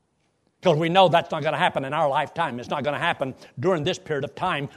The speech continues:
where we are. So by dispensational teaching, you'll know there's another period of time coming yet in the future.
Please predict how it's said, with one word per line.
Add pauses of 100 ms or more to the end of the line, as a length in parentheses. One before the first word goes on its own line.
where
we
are. (960)
So
by (160)
dispensational
teaching,
you'll
know (280)
there's
another
period
of
time (180)
coming
yet
in
the
future.